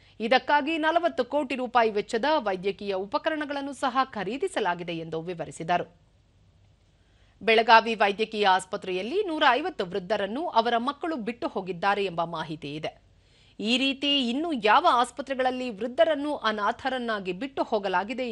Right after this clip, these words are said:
ಎಂಬ ಮಾಹಿತಿಯನ್ನು ಸಂಗ್ರಹಿಸಲಾಗುತ್ತಿದೆ. ಇಂತಹ ವರ್ತನೆಗಳ ನಿಯಂತ್ರಣಕ್ಕೆ ಕಡಿವಾಣ ಹಾಕಲು ಸರ್ಕಾರ ಬಿಗಿ ಕ್ರಮ ಕೈಗೊಳ್ಳಲಿದೆ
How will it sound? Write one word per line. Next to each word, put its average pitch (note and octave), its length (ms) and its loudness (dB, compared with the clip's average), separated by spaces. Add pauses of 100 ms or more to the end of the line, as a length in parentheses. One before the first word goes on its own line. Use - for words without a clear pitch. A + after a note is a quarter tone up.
ಎಂಬ F#3 180 -4
ಮಾಹಿತಿಯನ್ನು F#3 760 -6
ಸಂಗ್ರಹಿಸಲಾಗುತ್ತಿದೆ. F3+ 1000 -8 (680)
ಇಂತಹ B3 340 2
ವರ್ತನೆಗಳ A3+ 580 4
ನಿಯಂತ್ರಣಕ್ಕೆ A3+ 640 -2
ಕಡಿವಾಣ F#4 520 0
ಹಾಕಲು G#3 420 -2 (180)
ಸರ್ಕಾರ F#4 360 6 (100)
ಬಿಗಿ D4+ 380 -6
ಕ್ರಮ F#4 260 -2 (120)
ಕೈಗೊಳ್ಳಲಿದೆ E3+ 580 -2